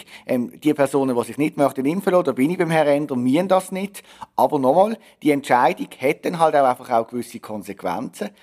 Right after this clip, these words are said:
Und, äh, die muss man tragen. Sie können auch nicht Auto fahren in der Schweiz ohne Autobillett und haben dort auch nicht die, äh, allgemeine und absolute Freiheit. Das ist so. So funktioniert die Gesellschaft und in einer Pandemie erst recht.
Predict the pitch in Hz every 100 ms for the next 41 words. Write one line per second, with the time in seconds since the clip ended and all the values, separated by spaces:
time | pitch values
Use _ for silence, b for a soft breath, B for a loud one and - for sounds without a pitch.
0 | b b - 135 - - - - _ _
1 | - 131 160 170 175 - - 139 139 175
2 | 190 - 139 151 143 123 143 156 139 151
3 | 156 151 143 143 139 - 147 - 139 139
4 | 135 143 139 147 151 143 - 113 123 117
5 | 120 117 139 - 135 120 - 131 120 -
6 | 123 143 135 123 117 135 135 127 b b
7 | b 131 117 - 131 - 131 123 - 127
8 | - 117 127 139 104 - - b b 123
9 | 117 147 - 190 196 - - 147 147 143
10 | 135 127 147 165 - 156 156 160 147 131
11 | 127 123 117 117 113 110 107 110 110 -
12 | 87 87 - -